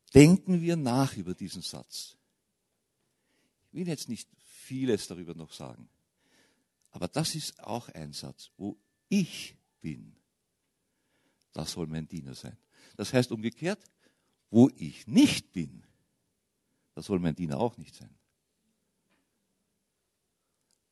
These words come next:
Überprüfen wir unser Leben in dieser Frage. Bin ich dort,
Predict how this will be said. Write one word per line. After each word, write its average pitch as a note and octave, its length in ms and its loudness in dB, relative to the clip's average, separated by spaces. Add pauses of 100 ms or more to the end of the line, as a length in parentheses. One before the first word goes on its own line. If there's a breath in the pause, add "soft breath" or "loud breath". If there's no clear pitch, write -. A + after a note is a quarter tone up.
(280)
Überprüfen A3 600 8
wir A3 100 2
unser G3 180 -2
Leben G3+ 280 0
in D#3 180 0
dieser F#3+ 460 -6
Frage. E2 520 -6 (2000)
Bin D3 220 0
ich G#2 300 -10
dort, E3+ 500 -6